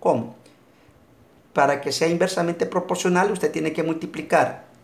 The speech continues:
eh, ocho por doscientos, que son, en este sentido, es el, los ocho son los números de barriles por la capacidad de litro que tenemos antes. Cuando usted lo multiplica,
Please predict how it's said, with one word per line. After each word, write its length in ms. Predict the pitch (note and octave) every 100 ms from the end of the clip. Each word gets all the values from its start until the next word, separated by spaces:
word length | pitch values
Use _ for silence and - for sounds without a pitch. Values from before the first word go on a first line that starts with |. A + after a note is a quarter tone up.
| -
eh, 640 | C3+ C3+ C3+ C3+ - - - - -
ocho 500 | - F#3+ - A#2 - - _ _ _
por 240 | - C3 C3
doscientos, 560 | D#3 - F#3 C3+ -
que 160 | - B2
son, 400 | - D3 C#3 A#2+ - - _ _ _ _ _ _ - -
en 120 | C3 C3+
este 200 | C#3 E3+
sentido, 520 | D#3+ D3+ F3+ C#3+ C3
es 140 | D3+
el, 260 | D#3 D3+ - - _ _ -
los 220 | C3+ F3
ocho 180 | F3 G3
son 160 | F#3+
los 100 | F3
números 300 | E3+ F3 F3
de 60 | D#3
barriles 720 | D3+ D#3+ F#3 G3+ A3+ - - _ _ _ _ _ _
por 200 | C#3+ C#3+
la 160 | D3
capacidad 500 | D3 D3+ C#3 - D3
de 100 | D#3
litro 320 | D#3 E3 D#3+ D#3
que 100 | C#3+
tenemos 600 | C#3+ C#3 D3+ D#3 D#3 -
antes. 600 | F#3+ F3 - G#3 - - - _ _ _ _ - - _ _ - - _ _ -
Cuando 220 | D3+ D3+
usted 260 | - D#3
lo 80 | D#3+
multiplica, 880 | E3+ F3 G3+ F#3 G#3+ G3+ - G#3 G#3